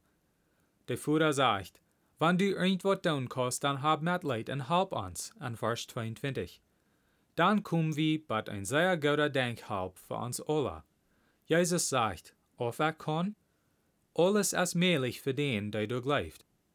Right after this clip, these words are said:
In Vers dreiundzwanzig. Wir sind alle noch mal in seiner Lehre aus dit, wo das nicht möglich ist für uns, dass irgendwas Gutes kann werden. Aber Jesus sagt ganz klar, dass wenn wir glauben haben an ihn,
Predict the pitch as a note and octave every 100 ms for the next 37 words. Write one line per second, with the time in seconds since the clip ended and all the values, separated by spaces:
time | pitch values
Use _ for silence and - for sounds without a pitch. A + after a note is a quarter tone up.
0 | _ A#2 G#2+ A2+ G#2 - A2 G#2+ A2+ -
1 | G2+ F#2 - - _ _ _ _ _ _
2 | _ _ _ _ - D3 D#3 D3+ - F3+
3 | F#3 F3 F3 - C3+ C3 C3 A#2+ A#2 D3
4 | D#3+ B2+ G#2+ G#2+ G#2+ - A2 F2 - _
5 | _ _ B2+ D3 D3+ F3 A3 E3 F3 F#3+
6 | F3+ D3+ - B2 A#2 - D3+ - D3 G#2
7 | - - _ _ C3 - F#3 G#3+ G#3+ G3+
8 | F#3 F3 E3 D#3 D3+ C#3+ C3+ D3 A2 F#2
9 | F2+ _ _ _ _ _ C3+ B2+ C3+ D#3
10 | E3 E3 C#3+ C#3 - F3+ G#3 - - A#2
11 | G2+ A2+ A2+ C#3 D3 E3+ D3 D#3 D3+ C#3
12 | C#3 C3+ - D3+ F3 - E3+ A2+ F#2+